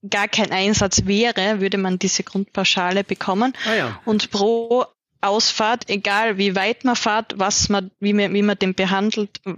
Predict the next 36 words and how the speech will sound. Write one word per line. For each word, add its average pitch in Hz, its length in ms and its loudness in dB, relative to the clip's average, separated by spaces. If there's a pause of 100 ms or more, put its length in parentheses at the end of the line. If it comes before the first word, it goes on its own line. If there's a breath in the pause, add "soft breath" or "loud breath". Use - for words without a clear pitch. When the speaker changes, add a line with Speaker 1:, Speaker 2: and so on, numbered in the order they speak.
(560)
Speaker 1:
wie 196 160 0
aufwendig 202 560 0
das 196 200 0
ist, 202 200 0
ob 196 140 -4
die 202 120 0
Visite 202 440 0
nur 190 120 0
fünf 220 300 -2
Minuten 214 360 0
dauert, 202 360 0
ob 185 180 -6
Sie - 200 0
eine 202 220 0
Stunde 208 420 0
dort 190 240 -4
verbringen 190 560 -2
mit 185 120 -2
Infusionen, 202 680 0 (560 loud breath)
es - 180 0
ist 190 120 0
immer 208 220 2
die 190 100 0
gleiche 185 400 -2
Pauschale. 170 640 -2 (680 loud breath)
In 185 120 -2
Österreich, 196 880 0
kann 190 160 0
ich 190 60 2
jetzt 185 120 -2
sagen, 190 180 0
sind 185 200 0
das 185 140 0
neunzig 190 460 -2
Euro 185 340 0
für, 185 500 0